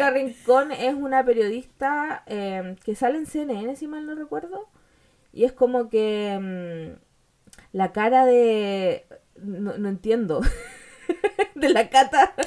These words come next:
Speaker 1: Parece que sé quién es, esa rubiecita.
Speaker 2: Sí.
Speaker 1: Que siempre los putea a todos y les dice así como, "Cállate". <laughs>
Speaker 2: Sí, menos a su hermana. <laughs> De su hermana no
Speaker 1: Ah,
Speaker 2: se
Speaker 1: ya,
Speaker 2: habla.
Speaker 1: entonces sí,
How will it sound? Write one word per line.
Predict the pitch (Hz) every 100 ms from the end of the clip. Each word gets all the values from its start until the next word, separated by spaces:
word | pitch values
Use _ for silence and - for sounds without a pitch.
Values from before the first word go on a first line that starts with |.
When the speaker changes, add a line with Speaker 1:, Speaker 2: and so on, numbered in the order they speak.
| -
Speaker 1:
Parece | 233 254 320
que | 330
sé | 302
quién | 233 240
es, | 247 247 247
esa | 294
rubiecita. | 285 262 220 190 233 349 -
Speaker 2:
Sí. | - 277 233 - _ _ _ _ _ _ _ _ _ _
Speaker 1:
Que | -
siempre | 226 226 247
los | 247
putea | 240 247
a | 247
todos | 262 285
y |
les | 247 220
dice | 233
así | 226
como, | 208 190
"Cállate". | 202 - - - _
<laughs> | - 294 539 - _ _ _ _ _ _
Speaker 2:
Sí, | - 262 262 240
menos | 214 269 311
a | 330
su | 339
hermana. | 294 180 147 - _ - -
<laughs> | _ _ _ 254
De | 240 240
su | -
hermana | 247 254 285
no | 285
Speaker 1:
Ah, | 196 220
Speaker 2:
se |
Speaker 1:
ya, | 247 240
Speaker 2:
habla. | 220 180
Speaker 1:
entonces | -
sí, | 285